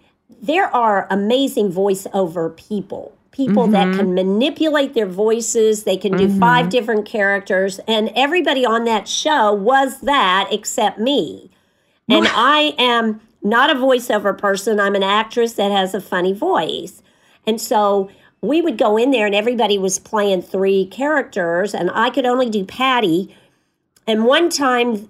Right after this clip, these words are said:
Speaker 1: Jim, who created it, asked me, "Could you try and do Patty's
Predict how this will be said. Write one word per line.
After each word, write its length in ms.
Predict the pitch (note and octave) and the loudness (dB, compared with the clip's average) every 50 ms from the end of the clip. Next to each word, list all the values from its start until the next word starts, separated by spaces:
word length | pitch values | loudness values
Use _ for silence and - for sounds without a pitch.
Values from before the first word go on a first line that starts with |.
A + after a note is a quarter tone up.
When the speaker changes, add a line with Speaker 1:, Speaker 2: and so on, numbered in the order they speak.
| - G3 | -8 -6
Speaker 1:
Jim, 480 | F#3+ G3 G3+ G#3 G3 F3+ F#3 A3+ C4+ C4 | -4 -2 0 2 2 2 2 2 0 -2
who 180 | A#3+ B3 A3 | -2 -4 -6
created 560 | - - A3+ G#3 F#3+ F3 E3 E3+ E3 F3+ F3 G3 | -6 -4 -2 -2 0 0 0 0 0 0 0 0
it, 180 | A3+ C4 C4+ | 0 0 0
asked 480 | C4+ - G#3 G#3 G#3 G#3 G#3 - - - | -2 0 0 0 0 0 -2 -6 -6 -4
me, 460 | G3+ G3+ G3+ G3 G3+ G3 G3+ G3 G3 - _ _ _ _ _ _ _ _ _ _ - _ _ - - _ _ _ | -2 0 2 2 2 2 0 -2 -6 -12 _ _ _ _ _ _ _ _ _ _ -20 _ _ -20 -20 _ _ _
"Could 420 | - - D4+ D4+ D4+ B3 A3 - - | -8 -4 -2 -2 -2 -2 -2 -2 -2
you 500 | B3+ C4 B3+ B3 B3 B3 B3 A#3+ A3+ - - _ _ _ _ _ _ _ | 0 0 0 0 0 0 0 0 -2 -6 -12 _ _ _ _ _ _ _
try 300 | - - C4+ A#3+ A#3 A#3+ B3 | -6 -4 -2 0 0 2 2
and 200 | A#3+ A#3+ A3+ G3+ | 2 2 0 0
do 680 | G#3+ G#3 G3+ G3 G3 F#3+ G3 F#3+ F#3 F#3+ F#3 F#3 - - - _ _ _ _ _ _ _ | 0 2 2 2 4 4 4 2 2 2 0 -2 -4 -10 -18 _ _ _ _ _ _ _
Patty's 460 | - - A3+ G#3+ G#3 G3+ G3+ F#3+ F#3+ | -6 -2 0 0 0 0 -2 -4 -6